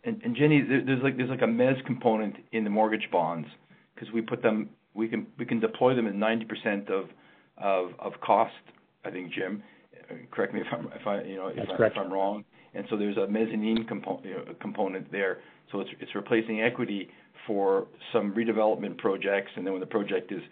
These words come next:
Speaker 1: finished, obviously we're, we're, we're typically able to then finance at market value and then recycle that money,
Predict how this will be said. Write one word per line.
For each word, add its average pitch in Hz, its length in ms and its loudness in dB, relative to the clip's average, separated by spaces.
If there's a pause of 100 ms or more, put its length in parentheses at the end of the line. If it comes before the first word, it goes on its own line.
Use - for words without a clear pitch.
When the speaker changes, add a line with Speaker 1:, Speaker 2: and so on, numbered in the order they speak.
(340)
Speaker 1:
finished, 120 300 0
obviously 110 400 2
we're, 101 160 -2
we're, 101 240 -6
we're 90 100 -6
typically 107 480 -2
able 101 300 -2 (420)
to 113 80 -2
then 104 220 -2
finance 104 420 2
at 92 80 -2
market 113 380 2
value 95 540 -2 (340)
and 104 120 -2
then 98 140 2
recycle 101 540 0
that 92 180 -2
money, 90 320 -6